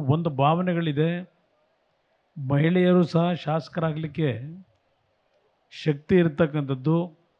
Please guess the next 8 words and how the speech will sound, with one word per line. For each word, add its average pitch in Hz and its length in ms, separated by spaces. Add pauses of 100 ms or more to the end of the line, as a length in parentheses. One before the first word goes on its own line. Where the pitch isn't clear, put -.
(1500)
ರಾಜಕೀಯ 151 420
ಪಕ್ಷಗಳ 170 500 (140)
ಮುಖಂಡರುಗಳ 160 640 (320)
ಕುಟುಂಬಗಳಿಗೆ 156 640 (100)
ಮಾತ್ರ 143 280
ಸೀಮಿತ 147 400
ಅಂತಕ್ಕಂಥದ್ದು 139 760 (2000)
ಜನರಲ್ಲಿರ್ತಕ್ಕಂಥ 160 920